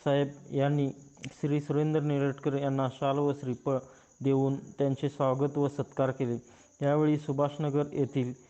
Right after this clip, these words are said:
व्हीआरसी येथील कार्यालयातील श्री सुरेंद्रजी निलटकर यांचा भव्य उत्साहात सहाय्यक स्वागत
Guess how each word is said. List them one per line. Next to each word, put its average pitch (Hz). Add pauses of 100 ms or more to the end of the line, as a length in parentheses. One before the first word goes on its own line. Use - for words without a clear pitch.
(340)
व्हीआरसी 143 (140)
येथील 147
कार्यालयातील 139 (480)
श्री 147
सुरेंद्रजी 147 (360)
निलटकर 147 (100)
यांचा 139
भव्य 143
उत्साहात 143 (960)
सहाय्यक 143 (360)
स्वागत 139